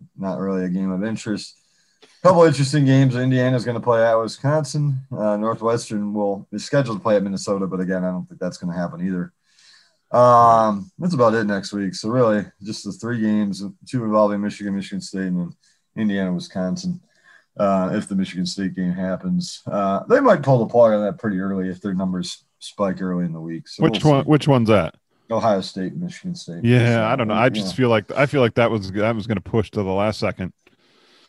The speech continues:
Speaker 2: and, uh, they're
Speaker 1: Yeah,
Speaker 2: gonna
Speaker 1: but you
Speaker 2: find,
Speaker 1: really,
Speaker 2: try
Speaker 1: I
Speaker 2: and
Speaker 1: mean, but
Speaker 2: find
Speaker 1: if,
Speaker 2: every
Speaker 1: but if
Speaker 2: way
Speaker 1: they
Speaker 2: to
Speaker 1: find, yeah, they'll,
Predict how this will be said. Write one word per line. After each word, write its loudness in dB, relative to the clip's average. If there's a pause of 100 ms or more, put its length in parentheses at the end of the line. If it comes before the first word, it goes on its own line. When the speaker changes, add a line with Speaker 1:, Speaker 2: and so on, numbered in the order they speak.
(320)
Speaker 2:
and, -2
uh, -2
they're -2
Speaker 1:
Yeah, 8
Speaker 2:
gonna -8
Speaker 1:
but -2
you 2
Speaker 2:
find, 4
Speaker 1:
really, 4
Speaker 2:
try 6
Speaker 1:
I 4
Speaker 2:
and 2
Speaker 1:
mean, -2
but 6
Speaker 2:
find 6
Speaker 1:
if, 2
Speaker 2:
every 2
Speaker 1:
but 4
if 4
Speaker 2:
way 4
Speaker 1:
they 4
Speaker 2:
to 0
Speaker 1:
find, 6
yeah, 4
they'll, 2